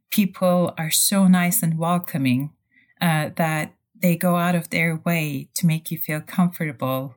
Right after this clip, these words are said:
uh, and try their best to understand what you're trying to communicate to them. However, I think it's also nice, uh, no matter where you go, if you're there for an extended period, um,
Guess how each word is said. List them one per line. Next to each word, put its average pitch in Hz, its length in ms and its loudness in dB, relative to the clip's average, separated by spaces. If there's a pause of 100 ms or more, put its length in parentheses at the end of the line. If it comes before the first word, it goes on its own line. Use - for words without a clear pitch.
(120)
uh, 160 220 -2
and 156 220 -2
try 170 240 -2
their 165 200 -2
best - 360 0
to 165 60 -2
understand 156 500 0
what 151 120 -6
you're 151 140 -2
trying 151 280 -2
to - 100 -10
communicate 156 520 -2
to - 100 -6
them. 120 340 -2 (720)
However, 196 680 4
I 180 100 2
think 196 420 2
it's - 300 -2
also 170 720 0
nice, 190 840 4 (100)
uh, 170 300 2
no 180 180 6
matter 226 260 6
where 160 160 -2
you 135 160 -4
go, 123 320 -2 (100)
if 180 280 -4
you're 165 200 0 (120)
there 175 180 0
for 175 160 -4
an 165 100 0
extended 151 580 -4
period, 151 520 -4 (500)
um, 143 760 -2